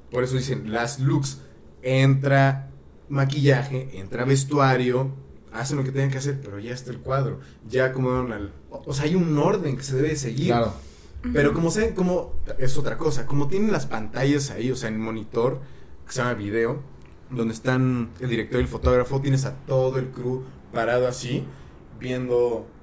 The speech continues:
Speaker 1: qué están haciendo. Cuando antes solo tenías al fotógrafo, al director y tal vez al asi-, al primer asistente, que eran los que verdaderamente sabían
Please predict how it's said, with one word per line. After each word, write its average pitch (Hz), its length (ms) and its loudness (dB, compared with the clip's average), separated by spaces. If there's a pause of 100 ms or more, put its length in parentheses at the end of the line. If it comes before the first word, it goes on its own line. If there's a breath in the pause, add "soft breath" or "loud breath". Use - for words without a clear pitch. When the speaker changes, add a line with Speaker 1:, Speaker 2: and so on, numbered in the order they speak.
Speaker 1:
qué 127 100 -6
están 131 220 -4
haciendo. 107 460 -6
Cuando 139 320 4
antes 170 320 0 (320 loud breath)
solo 147 440 6
tenías 131 340 0
al 117 100 0
fotógrafo, 233 760 2 (240 loud breath)
al 135 160 2
director 165 720 2
y 147 100 -4
tal 165 120 4
vez 175 140 2
al 139 100 0
asi-, 123 240 -4
al 127 100 -6
primer 139 220 2
asistente, 143 640 0
que 120 120 -2
eran 135 100 4
los - 160 0
que 113 120 -4
verdaderamente 139 460 0
sabían 131 280 -2